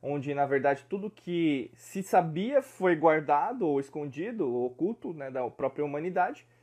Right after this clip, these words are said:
e depois o que vai acontecer, na verdade, as pessoas elas não vão mais começar, começar a falar sobre isso, mencionar sobre isso, e aí, no caso, acontece o renascimento, "Nossa, tem isso, tem aquilo", e aí, no caso, até hoje a gente tem essa perda de conhecimento,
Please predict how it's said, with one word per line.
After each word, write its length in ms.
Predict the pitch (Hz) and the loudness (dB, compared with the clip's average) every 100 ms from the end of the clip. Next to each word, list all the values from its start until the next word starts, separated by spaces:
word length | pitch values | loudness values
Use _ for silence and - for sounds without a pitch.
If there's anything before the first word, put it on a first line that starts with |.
| _ _ | _ _
e 40 | 185 | 0
depois 340 | 220 208 185 | 2 4 2
o 40 | |
que 80 | 196 | 2
vai 140 | 180 175 | 0 0
acontecer, 480 | 185 180 175 175 | -2 -6 -6 -6
na 120 | 170 175 | -6 -4
verdade, 340 | 175 160 160 | -4 -2 -4
as 60 | 165 | -6
pessoas 420 | 165 - 165 160 | -10 -4 -2 -2
elas 200 | 156 156 | -4 -4
não 140 | 160 | -4
vão 100 | 156 | -4
mais 240 | 160 156 - | -6 -8 -8
começar, 480 | 156 160 156 151 | -6 -6 -4 -4
começar 380 | - - 151 165 | -4 -6 -2 0
a 40 | 151 | 2
falar 200 | 151 135 | 2 2
sobre 260 | 175 196 | 0 -4
isso, 160 | 208 165 | -4 -6
mencionar 420 | 160 - 151 143 | -10 -8 -6 -6
sobre 260 | - 160 165 | -6 -6 -6
isso, 200 | 190 _ _ _ _ _ | -6 _ _ _ _ _
e 80 | 156 | 0
aí, 160 | 156 156 | 2 2
no 80 | 160 | 2
caso, 260 | 156 151 | 2 2
acontece 360 | 156 156 151 165 | 0 -4 -4 -4
o 20 | |
renascimento, 640 | 160 160 - 170 170 180 | -6 -6 -6 -6 -6 -4
"Nossa, 400 | 165 208 254 247 | 0 4 4 0
tem 340 | 190 208 190 214 | -6 -4 -4 -6
isso, 160 | 208 _ | -10 _
tem 120 | 202 | -6
aquilo", 420 | 202 - 190 196 - _ _ _ | -6 -4 -2 -2 -4 _ _ _
e 120 | 139 | 0
aí, 180 | 156 151 | 2 2
no 140 | 156 170 | 0 -4
caso, 220 | 160 156 | -4 -4
até 180 | - 185 | 0 2
hoje 260 | 170 170 | 2 0
a 40 | 170 | -6
gente 120 | - | -8
tem 100 | 165 | -12
essa 180 | 165 165 | -10 -10
perda 340 | - 156 156 | -6 -4 -4
de 80 | - | -8
conhecimento, 640 | 160 156 - 143 131 139 | -8 -8 -8 -8 -8 -8